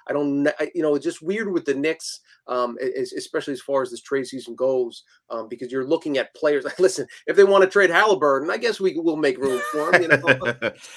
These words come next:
Speaker 2: Yeah,
Speaker 1: Um,
Speaker 2: sure, yeah, yeah, we can put all that Wally Zerbiak stuff to bed, and we can,
Speaker 1: <laughs> Right,
Speaker 2: leave
Speaker 1: right.
Speaker 2: that alone,
Speaker 1: Yeah,
Speaker 2: and
Speaker 1: even while you look
Speaker 2: Yeah.
Speaker 1: past it, you know?
Speaker 2: Yeah, exactly.
Speaker 1: Um,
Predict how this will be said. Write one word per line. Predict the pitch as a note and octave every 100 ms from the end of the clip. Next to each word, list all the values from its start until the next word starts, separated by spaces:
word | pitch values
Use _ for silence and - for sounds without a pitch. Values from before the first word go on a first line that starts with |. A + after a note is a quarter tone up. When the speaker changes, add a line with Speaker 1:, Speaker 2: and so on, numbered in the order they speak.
| - C3+
Speaker 2:
Yeah, | A#2
Speaker 1:
Um, | A2+
Speaker 2:
sure, | C3+
yeah, | B2 A#2 A#2 A#2
yeah, | B2 A2+ A2 A2+
we | A#2
can | C3 C3+
put | C#3
all | B2+
that | A#2+ G2+
Wally | G#2 G#2 G#2 E2+
Zerbiak | G2+ G2+ G2 F2
stuff | F#2+ F2
to | - D#2
bed, | E2+ D#2+ D2+
and | D#2
we | -
can, | -
Speaker 1:
<laughs> |
Right, | B3+ - C4
Speaker 2:
leave | G#3+
Speaker 1:
right. | C4 A3+
Speaker 2:
that | C#4+ G#3+
alone, | F#3+ G#4
Speaker 1:
Yeah, | F#4+ C#4+ G#3+ G3+
Speaker 2:
and | C4
Speaker 1:
even | D#4 C4+
while | B3 A3+ G#3
you |
look | E3+ E3
Speaker 2:
Yeah. | F3 C#3
Speaker 1:
past | A#2 -
it, | A2 -
you | C3+
know? | B2+ C3
Speaker 2:
Yeah, | A2 F#2
exactly. | F#2+ G#2 G2 A#2+
Speaker 1:
Um, | A#2 -